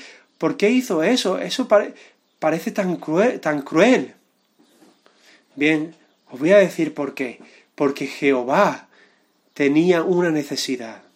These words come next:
Jehová tenía una necesidad.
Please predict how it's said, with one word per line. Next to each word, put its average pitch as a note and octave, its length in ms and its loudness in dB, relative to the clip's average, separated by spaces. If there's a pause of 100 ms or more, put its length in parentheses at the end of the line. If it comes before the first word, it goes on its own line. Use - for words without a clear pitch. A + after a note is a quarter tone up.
(480)
Jehová C3+ 800 0 (280)
tenía D3+ 460 0
una D3+ 160 -2
necesidad. C3 680 -6